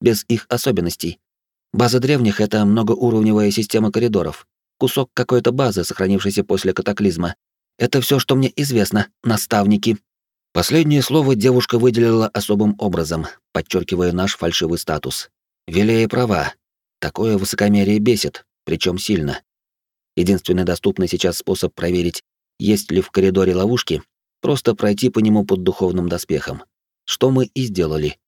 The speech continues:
крепко держась за руки. До поворота ничего критичного не произошло. Пол не провалился, из стен ничего опасного не вылезло. Энергии, что была способна нас превратить в пыль, не появилось.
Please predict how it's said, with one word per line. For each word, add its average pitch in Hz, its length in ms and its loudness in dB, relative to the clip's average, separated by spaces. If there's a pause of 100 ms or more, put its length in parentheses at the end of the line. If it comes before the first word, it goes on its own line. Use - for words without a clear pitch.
(120)
крепко 98 340 -2
держась 85 320 0
за 76 160 -2
руки. - 320 -10 (880)
До 95 120 0
поворота 127 380 2
ничего 113 300 2
критичного 104 460 0
не 98 120 4
произошло. 90 580 -2 (480)
Пол 131 200 2
не 104 80 4
провалился, 87 640 0 (280)
из 98 160 0
стен 120 220 2
ничего 98 320 2
опасного 95 460 0
не 92 160 0
вылезло. 78 460 -2 (340)
Энергии, 104 440 2
что 87 220 -2
была 90 180 0
способна 92 440 -2
нас 90 160 -2
превратить 87 440 -2
в - 80 -14
пыль, 90 200 0
не 90 100 -2
появилось. 90 640 -2